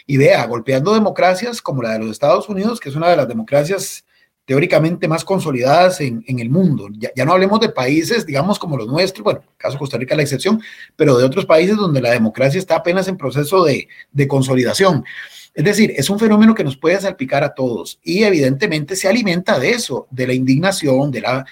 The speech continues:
de la molestia, de, de el hastío, en parte provocado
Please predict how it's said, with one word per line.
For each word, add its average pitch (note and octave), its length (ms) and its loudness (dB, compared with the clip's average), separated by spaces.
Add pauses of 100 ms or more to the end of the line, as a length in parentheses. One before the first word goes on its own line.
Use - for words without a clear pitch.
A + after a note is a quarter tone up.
de C#3 140 -2
la C3+ 100 4
molestia, D3 760 0 (220)
de, D3 420 0
de C#3 420 4 (100)
el C#3 100 0
hastío, F3+ 480 0 (400)
en E3 260 0
parte G3 420 0
provocado A#3 800 -2